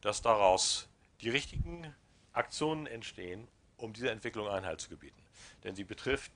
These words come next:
die Gesundheit der zukünftigen Generationen auf diesem Planeten. Es ist eine Sache einer Weichenstellung.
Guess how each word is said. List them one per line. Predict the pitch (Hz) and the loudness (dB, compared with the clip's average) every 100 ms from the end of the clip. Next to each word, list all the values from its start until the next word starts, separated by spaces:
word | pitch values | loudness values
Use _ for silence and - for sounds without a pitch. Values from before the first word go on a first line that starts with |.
| - | -16
die | 104 | -12
Gesundheit | 104 104 147 139 139 139 - - _ _ - - - _ _ | -6 -4 0 4 4 4 -2 -20 _ _ -20 -20 -20 _ _
der | 104 98 87 90 - _ _ _ _ | 4 6 6 2 -12 _ _ _ _
zukünftigen | - 135 - 117 - 117 107 | -4 -2 2 0 -2 -8 0
Generationen | 113 110 92 - 110 104 90 | 2 4 2 2 0 0 0
auf | 87 | -2
diesem | 101 98 | -6 -10
Planeten. | 120 117 127 - - - _ _ - | -8 -8 -8 -12 -20 -20 _ _ -16
Es | - | -10
ist | 104 | -10
eine | 101 | -4
Sache | 98 107 117 110 | 0 0 0 -2
einer | 110 98 | 0 0
Weichenstellung. | 92 92 120 - 131 139 165 | 0 -2 -6 -4 -2 -2 -6